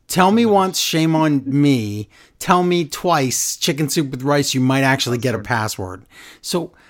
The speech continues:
Speaker 1: I can give you your account information, but I, I don't understand why you can't just reset it, but whatever. You don't know how to do that,
Speaker 2: 'Cause
Speaker 1: do
Speaker 2: it's
Speaker 1: you?
Speaker 2: easier to have you do it.
Speaker 1: Oh my God. Okay,
Speaker 2: Well, that is
Speaker 1: so
Speaker 2: the real answer. I can, I can
Speaker 1: That's fine.
Speaker 2: Oh, I, my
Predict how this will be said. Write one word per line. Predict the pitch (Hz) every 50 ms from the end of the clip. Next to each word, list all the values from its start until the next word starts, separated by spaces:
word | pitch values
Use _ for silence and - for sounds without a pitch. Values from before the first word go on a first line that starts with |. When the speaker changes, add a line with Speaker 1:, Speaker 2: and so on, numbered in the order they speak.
| _ -
Speaker 1:
I | - 160
can | 170 208
give | 214
you | 196 190
your | 190 175
account | - 175 160 160
information, | 147 147 143 135 127 113 123 110
but | 107 113 98 - _ _ _ _ -
I, | - - - - - _ _ _ _ _ _ _ - - - -
I | - 226
don't | 294 349
understand | 339 302 - - 214
why | 180 170
you | 151
can't | - 170 165 143
just | 147 139 -
reset | 135 135 131 120 - - 131 117 98
it, | 92 95 - _ _ _
but | - 120 110
whatever. | 127 127 123 113 98 95 92 98 - _ _ _ _ _ _ _ _ _ _ _ _ _ _ _ _ _ _
You | 143 139
don't | 151
know | 147 135
how | 131 123
to | 107 95
do | 104 110
that, | 98 104
Speaker 2:
'Cause | 107 101 90
Speaker 1:
do | 101 98
Speaker 2:
it's | 95 95
Speaker 1:
you? | 92 90 95
Speaker 2:
easier | 98 92 104 98 95
to | 92
have | 92 95 85 78
you | 78 85 90
do | 95 101 120
it. | 147 -
Speaker 1:
Oh | - 127 131 131
my | 127 110 92 - -
God. | - 90 80 80 85 92 - - _ _ _ _ _ - - - - - -
Okay, | - 165 -
Speaker 2:
Well, | - 165
that | 202 196 196
is | 185 180
Speaker 1:
so | - 190 180
Speaker 2:
the | 185 170
real | 151 170 190 180 165 151 -
answer. | 135 131 190 214 220 - - 190 190 214 214 214 _ _ _ _ _ _ _ _
I | - 120 123
can, | - -
I | 135
can | 120 - - -
Speaker 1:
That's | 170 170 -
fine. | - 170 147 113 92
Speaker 2:
Oh, | 135 139 135
I, | 127 131 135 143
my | 123 127 139 135 135 131 123